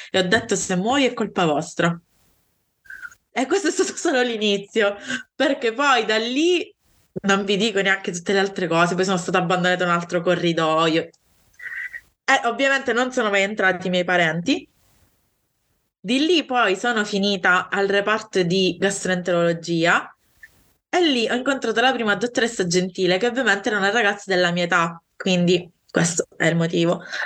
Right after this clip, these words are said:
E non appena vi-, ha sentito tutto quello che è successo al pronto soccorso, ha detto: "Non ti ci faccio tornare più al pronto soccorso, ti teniamo in questo reparto." Ma non mi poteva tenere in quel reparto, quindi alla fine mi ha fatto ricoverare a gastroenterologia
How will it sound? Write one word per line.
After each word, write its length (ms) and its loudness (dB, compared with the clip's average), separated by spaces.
E 100 -2
non 120 2
appena 340 2
vi-, 200 0
ha 200 2
sentito 480 0
tutto 280 -2
quello 260 2
che 80 -8
è 20 -8
successo 400 -2
al 80 0
pronto 280 0
soccorso, 880 0
ha 120 0
detto: 720 -2
"Non 200 2
ti 100 -6
ci 120 0
faccio 240 0
tornare 280 0
più 120 0
al 80 -4
pronto 260 0
soccorso, 580 0
ti 120 0
teniamo 280 2
in 100 0
questo 260 -2
reparto." 800 0
Ma 120 0
non 140 2
mi 120 0
poteva 400 2
tenere 300 0
in 100 -4
quel 180 0
reparto, 560 0
quindi 220 -2
alla 160 2
fine 200 -2
mi 80 0
ha 60 2
fatto 280 -2
ricoverare 680 2
a 200 0
gastroenterologia 1300 0